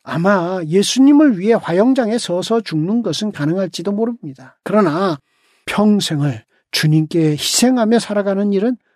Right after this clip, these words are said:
훨씬 더 어렵습니다. 대부분은 삶 전체를 드리는 것보다 차라리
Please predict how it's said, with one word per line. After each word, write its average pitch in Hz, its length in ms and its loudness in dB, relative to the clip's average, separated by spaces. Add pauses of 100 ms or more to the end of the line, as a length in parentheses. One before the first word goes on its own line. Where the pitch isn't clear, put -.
(200)
훨씬 156 340 -4
더 139 100 -6
어렵습니다. 160 640 -4 (480)
대부분은 233 520 2
삶 254 300 4
전체를 220 400 4
드리는 254 320 4
것보다 254 340 2
차라리 262 400 0